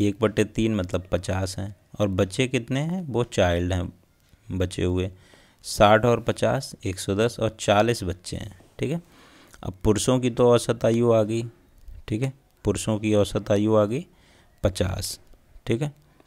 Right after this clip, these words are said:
इसे स्मॉल एम लिख लो औसत आयु को, ठीक है। अब महिलाओं की औसत आयु कितनी होगी, तो महिलाओं की मतलब फीमेल स्मॉल एफ, महिलाओं की औसत आयु है वो पुरुषों की औसत आयु की चार बटे पाँच, मतलब पुरुष की पचास है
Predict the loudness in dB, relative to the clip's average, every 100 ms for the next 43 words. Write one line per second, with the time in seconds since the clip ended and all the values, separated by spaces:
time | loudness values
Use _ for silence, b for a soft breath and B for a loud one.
0 | -8 -4 -4 -2 -2 2 6 6 6 6
1 | 2 2 -4 -4 _ -6 -4 -2 2 2
2 | 2 -2 -6 -10 _ -6 -4 -4 -10 B
3 | B B B B 0 4 4 6 6 6
4 | 2 0 0 0 0 0 0 -2 -2 0
5 | 0 -2 -6 -12 _ _ _ _ -4 0
6 | 2 4 6 4 2 -2 -6 -6 _ -20
7 | -20 _ _ _ b b b b -10 -2
8 | 2 2 4 4 6 4 2 0 -12 -8
9 | -4 0 2 4 4 2 -4 -4 -2 0
10 | 2 0 0 0 2 2 2 0 -2 -2
11 | -2 -2 -2 -2 0 0 -2 -2 2 2
12 | 0 -2 6 6 8 4 0 -2 -4 -4
13 | -4 -4 -2 2 2 2 -4 -4 -4 0
14 | 0 0 -6